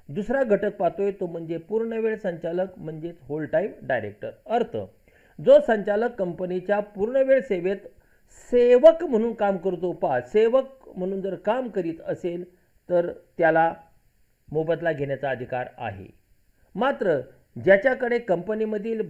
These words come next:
व्यवस्थापनाचे भरीव असे अधिकार नसतात, कार्यकारी संचालकाप्रमाणे याच्याकडे महत्त्वाचे पुरेसे भरीव अधिकार नसतात, अशा संचालकाला पूर्णवेळ संचालक असे म्हटले जाते.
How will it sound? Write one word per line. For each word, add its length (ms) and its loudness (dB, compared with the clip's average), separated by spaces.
व्यवस्थापनाचे 880 -2
भरीव 540 -2
असे 340 -6
अधिकार 520 -2
नसतात, 720 0
कार्यकारी 540 2
संचालकाप्रमाणे 1080 -2
याच्याकडे 540 -2
महत्त्वाचे 640 -2
पुरेसे 600 -6
भरीव 420 0
अधिकार 520 -2
नसतात, 600 -6
अशा 320 4
संचालकाला 800 2
पूर्णवेळ 460 4
संचालक 540 -4
असे 340 -6
म्हटले 380 -4
जाते. 380 -12